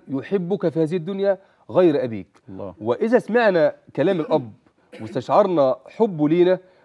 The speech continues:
Speaker 1: مش ممكن أبدًا إن إحنا نخرب أو نكسر أو نهدم وطننا أو نهدم أسرتنا. عاوز أقول للابن:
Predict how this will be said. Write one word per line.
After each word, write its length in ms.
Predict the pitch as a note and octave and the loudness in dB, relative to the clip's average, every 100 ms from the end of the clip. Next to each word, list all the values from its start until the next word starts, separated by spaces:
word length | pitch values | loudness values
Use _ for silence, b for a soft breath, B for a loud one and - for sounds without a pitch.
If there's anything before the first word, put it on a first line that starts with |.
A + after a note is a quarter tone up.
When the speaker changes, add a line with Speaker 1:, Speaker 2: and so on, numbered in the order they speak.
| b | b
Speaker 1:
مش 240 | B2 C3 E3 | -8 -8 -2
ممكن 480 | A#3+ B3 F3+ F#3 - | 0 0 -2 -4 -2
أبدًا 340 | A3 A#3 F#3 E3+ | -2 0 2 0
إن 120 | F3 | 0
إحنا 340 | G#3+ G#3 G#3+ G#3 b b | -6 -4 -6 -8 b b
نخرب 520 | B2+ A#2+ G3 D3+ C3 G2+ _ b b - | -10 0 0 0 -6 -8 _ b b -2
أو 200 | D3+ C#3+ | 0 0
نكسر 600 | C#3 G3+ G#3+ - D3+ G2+ b b b | 0 0 -2 -2 -6 -6 b b b
أو 160 | C#3 C#3 | -2 0
نهدم 380 | E3 A3+ F3+ D#3+ | 2 2 2 0
وطننا 500 | C#3+ G3 G3+ C3 A2 b b | 4 4 6 2 -2 b b
أو 100 | B2+ | 0
نهدم 280 | D3+ G#3+ D#3+ C#3+ | 0 0 -2 -6
أسرتنا. 460 | C3 G3 C3+ A2+ b b b | -4 -2 -2 -8 b b b
عاوز 220 | C3+ E3 | 2 2
أقول 140 | E3 E3+ | 0 -2
للابن: 420 | C#3+ G3 D#3+ | -2 -6 -6